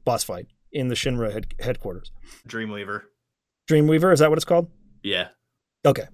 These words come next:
Speaker 1: The Jenova boss fight in the, in the Shinra headquarters. Um, I pressured it, staggered it, and I was literally about to start using all these abilities I had saved up.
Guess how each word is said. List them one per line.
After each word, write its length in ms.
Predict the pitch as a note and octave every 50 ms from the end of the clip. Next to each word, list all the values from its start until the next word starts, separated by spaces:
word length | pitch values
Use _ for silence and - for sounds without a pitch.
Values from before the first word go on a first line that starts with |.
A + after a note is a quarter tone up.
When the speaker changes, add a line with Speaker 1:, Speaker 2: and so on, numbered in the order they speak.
| - - -
Speaker 1:
The 100 | - D#3
Jenova 400 | - F#3+ G3+ G3 F#3 F3+ D#3 D3+
boss 220 | C3 C3+ C3 A#2+ -
fight 260 | - C#3 A#2 G#2+ - - -
in 320 | - C3+ C3 B2+ B2 A#2+ A2+ - -
the, 280 | C3 A#2+ A2+ A2 A2+ - - - - - - - - - - -
in 220 | D#3 C#3 C3+ C3+
the 320 | A#2 C#3 B2+ B2 A#2 A#2 A#2+ - - -
Shinra 360 | - - C#3+ C3+ B2 B2 A2
headquarters. 400 | A#2 A2+ - A2+ F2+ - - - - - - - - - - - - - - -
Um, 380 | E3 D#3+ D#3 D#3+ D3 B2+ A#2 - - _ _ - - - _ _ _ _ _ - - _ _ _ _ _ _ _ _ _ _ _ _ _
I 380 | C#3 D3+ E3 E3 D#3+ D#3+ D#3 -
pressured 460 | - - - F#3 D#3 - - G3 F#3+
it, 200 | F#3+ F#3 F3+ - _ _
staggered 580 | - - - - - E3 D#3+ D#3 C#3+ C3 A#2+ G#2+
it, 140 | A2+ - - - - - - - - - - - - - - - - -
and 340 | C#3 C#3 C#3+ C#3 C#3 C#3
I 180 | D3+ D3 C#3 C#3+
was 200 | C#3 C3+ B2 C#3+ -
literally 520 | C#3+ B2 D#3 F3 F#3 F#3 F3 F3 D#3+ E3 D#3
about 320 | D3 C#3 E3 F3 F#3+ -
to 60 | - D3
start 340 | - - G3 F3+ F#3+ F#3+
using 340 | D#3+ F3 F#3 F3 - F#3+ F3+
all 100 | E3+ E3+
these 180 | E3+ F3+ D#3+ D#3
abilities 400 | D#3 F3 F3+ F3+ E3+ E3+ D#3+ D3+
I 100 | D#3 D#3+
had 100 | D#3+ -
saved 300 | - - D3+ D3+ C3+ B2+
up. 220 | C#3+ C3+ C3 -